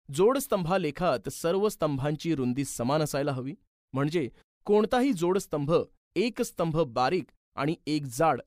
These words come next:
असा असता कामा नये. दोन, बाजूबाजूच्या दोन्ही जोड स्तंभातील अंतर समान असावे. जर तुम्ही ते एक सेंटीमीटर किंवा शून्य पूर्णांक पाच सेंटीमीटर घेतले असेल,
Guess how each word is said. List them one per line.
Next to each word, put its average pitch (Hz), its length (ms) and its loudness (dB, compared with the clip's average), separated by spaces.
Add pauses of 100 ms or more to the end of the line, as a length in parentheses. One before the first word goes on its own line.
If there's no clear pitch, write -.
असा 143 200 0
असता 135 260 -2
कामा 107 280 -4
नये. 82 180 -10 (580)
दोन, 175 340 2 (400)
बाजूबाजूच्या 214 800 2
दोन्ही 160 420 2
जोड 170 260 0
स्तंभातील 160 720 -2
अंतर 139 280 -2
समान 151 400 0
असावे. 135 340 -2 (340)
जर 220 300 4
तुम्ही 208 240 2
ते 160 300 0 (120)
एक 214 220 0
सेंटीमीटर 151 720 -2 (100)
किंवा 165 380 0 (240)
शून्य 247 340 0
पूर्णांक 170 440 -2
पाच 190 400 -2
सेंटीमीटर 151 540 -4
घेतले 123 340 -6 (120)
असेल, 117 400 -4